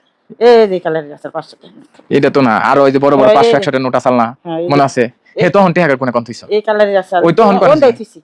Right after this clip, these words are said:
Speaker 2: হ্যাঁ?
Speaker 1: ওন দেইতেছি।
Speaker 2: যদি কেউ নিয়ে গেতো গা?
Speaker 1: কেডা নিবো? ঘরে তালা থাকছে। বেতে
Speaker 2: নিলে তো
Speaker 1: থাকছে।
Speaker 2: তোমার আপা ইচ্ছা মতো পিটাইতো তো এটা।
Speaker 1: পিটাইতো তো, আমার চুর কইতো।
Speaker 2: <laughs> তুমি চুরি করে ভাঙতা কোনে?
Speaker 1: আর তাও কইতো বলে তোর বাপের বাড়ি দিছ।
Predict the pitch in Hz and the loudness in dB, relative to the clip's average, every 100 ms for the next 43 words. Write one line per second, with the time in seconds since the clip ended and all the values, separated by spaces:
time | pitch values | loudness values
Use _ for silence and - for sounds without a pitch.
0 | - 220 - 196 226 185 _ _ _ _ | -4 -4 -4 -12 -12 -12 _ _ _ _
1 | _ _ _ _ _ _ 135 135 131 131 | _ _ _ _ _ _ -2 0 0 2
2 | 135 117 120 123 - 247 233 220 208 196 | 2 0 -2 -6 -2 2 2 0 -2 0
3 | 202 220 226 226 - - 185 _ 185 131 | 0 2 -2 -4 -10 -10 -10 _ -2 0
4 | 139 135 120 127 123 123 127 123 117 113 | 2 2 0 0 0 0 -2 -4 -8 -8
5 | 117 123 110 101 98 - _ 269 247 214 | -6 -6 -6 -6 -10 -12 _ -2 0 0
6 | 202 202 233 208 208 226 226 - 185 247 | 0 0 0 0 -2 -4 -2 0 -2 -2
7 | - - - - - - - 202 190 196 | -2 -2 -2 -4 -10 -20 -4 0 2 2
8 | 190 156 135 147 131 117 - _ - 220 | 2 2 0 -2 -4 -6 -14 _ -2 0
9 | 262 269 269 294 277 262 262 240 262 254 | 2 2 2 2 2 2 2 2 2 0
10 | 240 208 | -2 -2